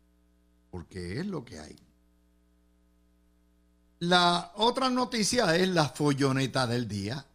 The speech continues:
La folloneta que siempre se da después de mediados de julio hasta Labor Day. Que sí,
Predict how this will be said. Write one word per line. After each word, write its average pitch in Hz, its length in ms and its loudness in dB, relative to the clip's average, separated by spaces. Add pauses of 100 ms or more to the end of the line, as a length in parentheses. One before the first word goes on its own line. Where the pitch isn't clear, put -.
(140)
La 113 140 -4
folloneta 135 880 -2 (400)
que 156 120 0
siempre 143 500 -2
se 143 200 -2
da 135 420 -4 (100)
después 117 420 -6
de 131 100 0
mediados 120 720 -2
de 120 220 -6
julio 190 680 -4
hasta 101 680 -8 (220)
Labor 127 360 -4
Day. 202 480 -6 (520)
Que 120 160 -8
sí, - 160 -10